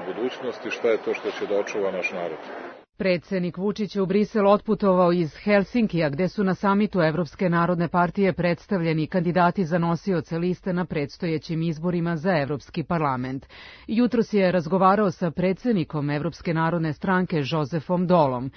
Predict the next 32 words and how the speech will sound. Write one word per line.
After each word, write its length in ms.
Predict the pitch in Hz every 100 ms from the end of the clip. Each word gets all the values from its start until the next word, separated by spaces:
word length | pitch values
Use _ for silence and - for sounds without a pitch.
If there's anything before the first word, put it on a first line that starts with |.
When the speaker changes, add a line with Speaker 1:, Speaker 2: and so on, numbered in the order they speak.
| - - - -
Speaker 2:
Vučić 420 | 156 - 165 -
je 60 |
naveo 420 | 147 151 165 202 185
da 120 | 147
je 160 | 131
Dol 320 | 120 175 175 175 -
dobro 400 | 175 190 175 160
upoznat 560 | 143 160 127 151 139 -
sa 220 | 185 214
situacijom 760 | - 208 175 131 123 - 147 143
u 140 | 180 156
regionu. 640 | 156 139 131 113 127 160 - _ _ _ - 104
Speaker 1:
Predsjednik 440 | 92 - 87 87
Dol 200 | 82 92
se 300 | 80 - 80 76 71 82
izvanredno 520 | 85 87 82 82 82 151 160 -
razume, 420 | 85 80 104 113 107
naravno, 380 | 104 104 98 95
u 60 |
sve 200 | 87 101
ono 140 | 98 95
što 160 | -
se 140 | 92 92
zbiva 300 | 82 95 90 -
kod 120 | 90
nas, 260 | 95 - - - 117 -
a 60 | 113
i 60 |
sinoć 340 | 113 151 143 104
smo 240 | 101 85 - - -
tokom 280 | 98 90 92
tog, 200 | 87 92